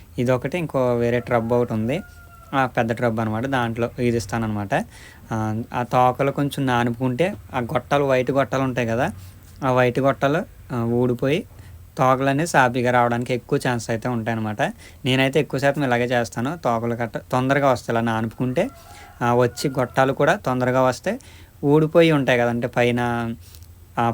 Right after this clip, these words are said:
పైన పెలుసులా, పెలుసులా ఉన్న చూసారా వైట్ది, అది కూడా తొందరగా ఊడిపోయి సాఫీగా వస్తుంది అనమాట రెక్క.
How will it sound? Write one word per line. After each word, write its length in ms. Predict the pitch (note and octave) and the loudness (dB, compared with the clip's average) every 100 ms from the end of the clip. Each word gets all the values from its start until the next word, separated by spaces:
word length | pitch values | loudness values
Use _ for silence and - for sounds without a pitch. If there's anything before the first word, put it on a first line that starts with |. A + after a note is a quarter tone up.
| - | 2
పైన 200 | A#2+ A#2+ | 0 0
పెలుసులా, 580 | B2 C3+ B2 - C3+ C#3 - | 2 0 0 0 0 0 0
పెలుసులా 340 | B2 A2+ C3+ | 0 2 0
ఉన్న 180 | C3 C3 B2+ | 2 0 -2
చూసారా 340 | A#2 A#2+ D#3 - - | -2 0 -2 -4 -6
వైట్ది, 500 | A#2 A#2 A2 A#2+ F3+ - - - - | 0 0 0 -2 -4 -4 -18 -20 -4
అది 160 | B2+ C3 | 0 2
కూడా 160 | D3+ D#3+ | 2 2
తొందరగా 360 | D3+ C3+ C3 | 2 0 0
ఊడిపోయి 340 | C3+ B2 C#3 C3+ | 0 0 -2 2
సాఫీగా 440 | C#3+ A#2+ B2+ A#2+ | 2 2 2 -2
వస్తుంది 240 | A2+ A#2 | -2 -4
అనమాట 240 | A2 G#2+ G#2+ | -2 -4 -6
రెక్క. 380 | G#2+ - D#3 | -8 -2 -2